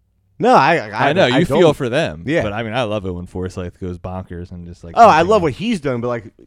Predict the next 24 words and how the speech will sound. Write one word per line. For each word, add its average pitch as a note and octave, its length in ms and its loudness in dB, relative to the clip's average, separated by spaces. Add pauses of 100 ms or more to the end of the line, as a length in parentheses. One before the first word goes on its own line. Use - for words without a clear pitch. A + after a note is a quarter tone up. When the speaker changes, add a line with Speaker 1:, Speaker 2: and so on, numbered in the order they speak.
Speaker 1:
you C3 140 -14
feel E3 240 -2
for C3+ 120 -6
that, C3+ 180 -6
like, A2+ 120 -14 (100)
the B2 160 -12
tables C3+ 440 -12
turn, C3+ 260 -4
like, A2 160 -10
where G#2+ 80 -18
you're A2 60 -12
like, G#2+ 120 -14
"Oh, D3 240 -12
no, C#3+ 260 -10
like, F#2+ 100 -14
I A2+ 80 -14
don't A#2 120 -12
want G2 100 -14
that F2 80 -12
to F2 60 -12
happen F2 340 -12
to E2+ 220 -12 (340)
Speaker 2:
Yeah. F2 220 -14 (540)
Speaker 1:
Otis." G2+ 400 -8